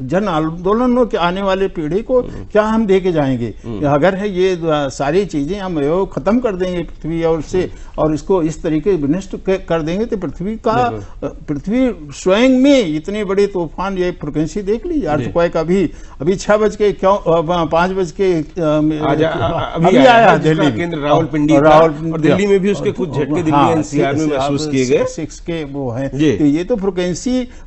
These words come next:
Speaker 1: जो दस और पन्द्रह, अ, earthquake की थी, ये
Speaker 2: हम्म।
Speaker 1: पचास हो गई है हर, मतलब yearly अगर इसको देखा जाए तो आप देखिए कि पन्द्रह से पचास
Speaker 2: तो
Speaker 1: होना,
Speaker 2: ज्योति,
Speaker 1: तीन गुना
Speaker 2: ए,
Speaker 1: हो गया।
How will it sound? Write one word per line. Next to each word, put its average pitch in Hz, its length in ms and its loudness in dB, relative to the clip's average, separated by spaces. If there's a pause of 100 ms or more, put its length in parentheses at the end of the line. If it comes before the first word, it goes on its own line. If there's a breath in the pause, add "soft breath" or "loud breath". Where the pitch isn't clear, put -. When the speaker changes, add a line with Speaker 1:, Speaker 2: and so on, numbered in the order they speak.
Speaker 1:
जो 185 280 6
दस 180 400 0
और 214 100 0
पन्द्रह, 170 360 2
अ, 175 640 2
earthquake 160 560 0
की 143 200 -2
थी, 214 240 -8
ये 240 60 2
Speaker 2:
हम्म। 208 120 -2
Speaker 1:
पचास 214 480 0
हो 240 200 0
गई 220 180 2
है 202 80 2
हर, 170 480 -4 (220 loud breath)
मतलब 202 260 4
yearly 190 460 6
अगर 175 200 4
इसको 165 280 -2
देखा 131 300 -2
जाए 113 160 -8
तो 107 100 -6
आप 156 160 0
देखिए 165 420 -6
कि 240 100 -6
पन्द्रह 170 380 -2
से 170 120 -8
पचास 156 400 -2
Speaker 2:
तो 226 60 2
Speaker 1:
होना, 220 220 0
Speaker 2:
ज्योति, 220 80 -4
Speaker 1:
तीन 165 420 0
गुना - 220 0
Speaker 2:
ए, 101 80 -8
Speaker 1:
हो 95 60 -10
गया। 95 160 -10